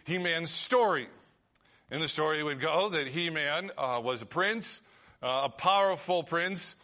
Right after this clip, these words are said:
And whenever he went into battle, whenever he was gonna fight his enemies, he had a magical sword that he would lift over his head. Does anybody know what the motto was? I'm so disappointed. He would take his magical sword, he would lift it over his head, and he would say,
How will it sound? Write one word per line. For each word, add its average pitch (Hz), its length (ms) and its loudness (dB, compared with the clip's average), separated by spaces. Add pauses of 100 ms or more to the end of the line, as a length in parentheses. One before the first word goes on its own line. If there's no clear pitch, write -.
(260)
And 151 200 0
whenever 180 320 2
he 214 140 2
went 196 220 0
into 175 180 -6
battle, 151 340 2
whenever 175 280 -2
he 233 40 -2
was 214 200 -2
gonna 190 160 0
fight 196 340 2
his 180 160 -2
enemies, 156 340 -2
he 170 80 0
had 185 120 2
a 165 40 -4
magical 208 540 -2
sword 170 440 -2
that 170 80 -4
he 160 60 -4
would 165 140 -2
lift 208 440 0
over 202 340 0
his 208 160 -2
head. 143 320 -2
Does 131 200 -8
anybody 175 420 -2
know 151 160 -2
what 147 140 -4
the 127 60 -10
motto 135 300 -2
was? 95 400 -10 (2250)
I'm 160 100 -6
so - 260 -6
disappointed. 110 500 -12 (2250)
He 226 120 2
would 220 160 2
take 208 240 2
his 180 200 0
magical 208 440 0
sword, 151 360 2
he 156 80 -2
would 143 140 -2
lift 185 220 0
it 175 80 -4
over 160 200 0
his 151 140 -2
head, 131 240 0
and 120 100 -6
he 151 120 -4
would 151 180 -4
say, 117 440 -2